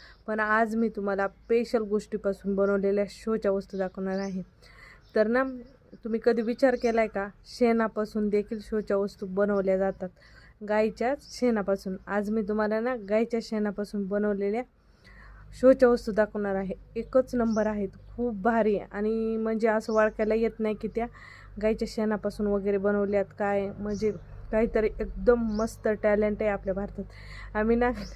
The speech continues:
हॉस्पिटलला गेलो होतो, माझा ना गुडघा दुखतोय खूप, तर माझ्या हजबंडने मला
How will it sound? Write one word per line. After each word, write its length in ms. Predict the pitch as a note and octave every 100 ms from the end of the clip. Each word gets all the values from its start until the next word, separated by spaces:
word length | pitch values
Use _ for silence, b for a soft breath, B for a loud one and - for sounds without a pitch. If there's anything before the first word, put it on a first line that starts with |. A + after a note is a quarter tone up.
| B B B B -
हॉस्पिटलला 640 | B3 B3+ B3+ - A3+ A3+
गेलो 300 | G#3 B3 B3+
होतो, 240 | A#3+ G#3+
माझा 360 | G3+ F#3+ G3 G#3+
ना 120 | A3 A#3+ - - - -
गुडघा 540 | - G3+ A#3 A3 A3
दुखतोय 520 | G#3 A3+ - G#3+ G3+ G3+
खूप, 180 | - A#3+ - -
तर 320 | G#3 G#3 A3 A#3 B B B B -
माझ्या 240 | G#3 G#3
हजबंडने 400 | B3 G3+ G#3+ G#3+
मला 220 | G#3+ G3+